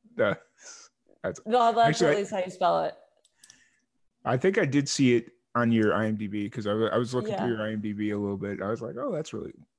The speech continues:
Speaker 1: that's interesting," you know?
Speaker 2: Yeah.
Speaker 1: Because you brought up about how random your I M D B page is, and it's just like,
Speaker 2: Yeah.
Speaker 1: I mean, you know, like, I mean, I feel like that's a lot of actors. Like, they have, like, the most real, ra-, really random things on their I M D B, you know?
Speaker 2: Yeah.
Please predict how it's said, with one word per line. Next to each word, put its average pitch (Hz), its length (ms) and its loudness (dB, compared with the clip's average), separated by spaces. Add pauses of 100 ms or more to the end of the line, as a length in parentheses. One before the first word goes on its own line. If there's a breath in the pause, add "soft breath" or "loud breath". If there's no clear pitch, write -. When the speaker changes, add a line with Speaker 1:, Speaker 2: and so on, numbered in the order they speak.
(140)
Speaker 1:
that's 135 180 -6
interesting," 120 440 -8 (100)
you 117 140 -4
know? 107 100 2 (140)
Speaker 2:
Yeah. 202 400 -6
Speaker 1:
Because 147 200 2
you 156 120 4
brought 139 320 2
up 135 240 2
about 120 320 2 (120)
how 123 240 2
random 110 500 2
your 107 140 4
I 104 140 4
M 104 120 0
D 101 120 0
B 104 160 0
page 95 320 -2
is, 98 240 0
and 104 100 -2
it's - 180 -6
just 117 240 -10
like, 104 180 2
Speaker 2:
Yeah. 185 180 0 (880 loud breath)
Speaker 1:
I 160 120 2
mean, 202 420 0 (120)
you 254 140 0
know, 240 280 -2 (100)
like, 202 140 4
I 208 40 6
mean, 208 140 6
I 214 80 6
feel 226 160 4
like 214 160 8
that's 208 220 2
a 190 60 2
lot 175 200 6
of 120 260 2
actors. 104 600 -2
Like, 110 180 0
they 113 140 2
have, 113 200 2
like, 107 180 0
the 123 80 0
most 113 260 2
real, 107 260 0
ra-, 101 300 -2
really 120 340 4
random 104 440 2
things 104 280 -2
on 98 140 0
their 92 100 0
I 95 180 0
M 92 100 -4
D 90 140 -4
B, 90 280 -6 (420)
you 208 80 -6
know? 233 60 2
Speaker 2:
Yeah. 185 180 2